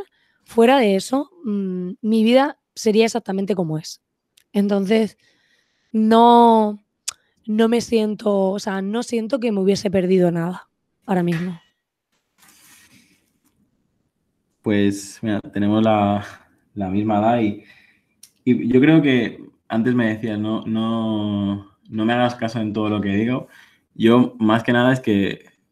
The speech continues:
Speaker 2: eh, veo que estamos en un, una situación muy parecida, lo que pasa que,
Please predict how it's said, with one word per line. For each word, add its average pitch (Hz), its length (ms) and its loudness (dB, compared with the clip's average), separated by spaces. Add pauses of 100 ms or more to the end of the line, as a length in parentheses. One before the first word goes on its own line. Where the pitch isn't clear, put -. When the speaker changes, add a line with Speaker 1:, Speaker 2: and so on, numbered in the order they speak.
(180)
Speaker 2:
eh, 95 420 -8
veo 107 280 0
que 117 80 2
estamos 113 400 -2
en 107 80 -2
un, 107 340 -4
una 113 180 -2
situación 110 440 -4
muy 101 400 0
parecida, 120 500 -4
lo 101 140 -4
que 90 100 -8
pasa 101 280 -8
que, 104 200 -6